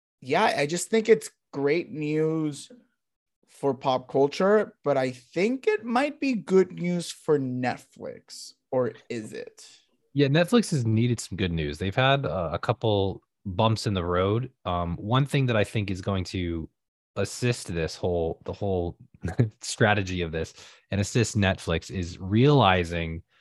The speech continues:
Speaker 2: something that they did with this season is, I think, one of the first things that they've done in this sort of way, especially with Stranger Things,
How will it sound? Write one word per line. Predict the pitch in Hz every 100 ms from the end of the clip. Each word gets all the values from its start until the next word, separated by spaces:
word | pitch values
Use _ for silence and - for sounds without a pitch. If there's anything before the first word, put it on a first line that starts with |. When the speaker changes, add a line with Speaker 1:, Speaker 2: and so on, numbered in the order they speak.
| _ _ -
Speaker 2:
something | - 113 110
that | 107
they | 110
did | 101 104
with | 107 98
this | 110 120
season | - 101 87 85 76 76
is, | - 85 -
I | 101
think, | - - 139 190 135
one | 123
of | 107
the | 90
first | - - 104 120 -
things | - 95 101
that | 90
they've | 92 82
done | 85 82 90 95 - _ -
in | 58 73 101 92
this | 87
sort | - - 85
of | 76
way, | 82 82 107 110 _ _ _ _ _ _
especially | 104 - 143 -
with | 120
Stranger | - 101 92 85
Things, | 82 69 -